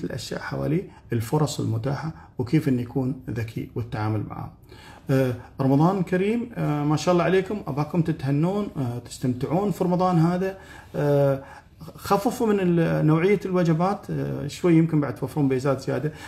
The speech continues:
لكن تذكروا شيء، كل ما خففتوا من نوعية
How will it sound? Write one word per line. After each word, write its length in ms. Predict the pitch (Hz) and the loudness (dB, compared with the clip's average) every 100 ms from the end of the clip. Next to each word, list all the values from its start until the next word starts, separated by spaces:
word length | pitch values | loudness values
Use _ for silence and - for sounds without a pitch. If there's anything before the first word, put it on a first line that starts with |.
| - 160 | -2 2
لكن 480 | 156 175 165 160 139 | 2 2 2 2 2
تذكروا 320 | 165 202 175 | 2 0 0
شيء، 240 | - 131 - - - | 0 -4 -8 -20 2
كل 120 | 202 | 2
ما 120 | 226 | 4
خففتوا 540 | - 180 - 185 - 127 | 0 -4 -4 -4 0 0
من 120 | 123 | 0
نوعية 340 | 135 139 160 | 0 2 2